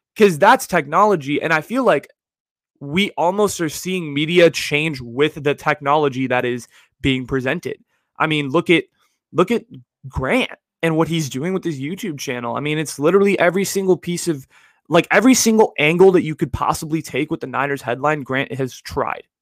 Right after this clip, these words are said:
right? And he's examining it through different lenses by bringing on different guests that may have different viewpoints. And I think that is where the future of sports media is, not necessarily these, uh, columns and opinions and writing. I mean, newspapers are dying.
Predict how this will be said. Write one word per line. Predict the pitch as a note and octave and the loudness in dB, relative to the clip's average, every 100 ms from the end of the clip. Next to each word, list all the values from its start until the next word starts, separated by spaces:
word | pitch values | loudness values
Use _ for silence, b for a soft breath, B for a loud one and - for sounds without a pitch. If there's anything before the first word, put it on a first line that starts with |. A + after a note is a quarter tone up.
| - | -4
right? | B2 C#3+ D#3 b b b b | 0 0 -2 b b b b
And | F3 E3+ D#3 - | 2 4 2 -2
he's | - E3+ | -8 -4
examining | D3+ C3 C3+ C#3+ D3 C#3 C3 | -4 -4 2 2 2 -4 -6
it | - | -8
through | - C3+ | -8 -4
different | C3 - B2 | -4 -4 -6
lenses | A#2+ A#2+ A#2 A2+ A2+ | -2 -4 -6 -10 -2
by | C#3 | 0
bringing | C#3 E3 F3 D#3+ | 2 2 2 2
on | D3 | 2
different | C3+ C3 B2+ | 2 -2 -2
guests | B2 C3+ C3 - | -2 -2 -2 -4
that | B2 | -4
may | B2 A#2+ | -2 -2
have | A#2 A#2 | -2 -4
different | - C3 | -10 -8
viewpoints. | E3+ A#3 - C#3 A#2+ | -2 -2 -2 -4 -4
And | - E3+ D3+ b b b b | -2 -2 -2 b b b b
I | F3 | 2
think | G3+ G3 A#2+ B2 | 4 0 0 4
that | E3 G#3 | 6 8
is | F#3 D3 | 6 4
where | D#3+ | 2
the | D3+ | 2
future | - D#3+ D#3 - C#3+ C#3 | 0 -6 -8 -6 -4 -4
of | C#3+ C3 | -6 -8
sports | - D3 C#3 | -4 -4 -4
media | D3 D#3 C#3 - | -8 -6 -4 -4
is, | B2 B2 A#2+ | -4 -6 -8
not | B2+ A#2+ D#3 C3+ | 0 4 4 2
necessarily | C#3 - - C#3 C#3 C3+ | -4 -4 -4 -2 0 -2
these, | B2 B2 - b b b C#3 | -4 -6 -8 b b b 2
uh, | C3 A#2+ | 4 4
columns | - - D#3+ D3+ D3 C#3+ C3+ | 2 4 6 6 4 2 -2
and | B2+ | -2
opinions | A#2 E3 D3 C#3+ C#3 B2+ | -2 0 0 0 -2 -6
and | B2+ | -4
writing. | B2 D#3 D3 C#3+ C#3 | 2 4 4 2 -2
I | - | -4
mean, | F3 E3 | -4 -2
newspapers | G3 A#3+ G#3 D#3 C3+ | -2 -2 -2 -4 -6
are | B2+ | -2
dying. | C3+ D3 A#2 A#2 | 0 2 0 -4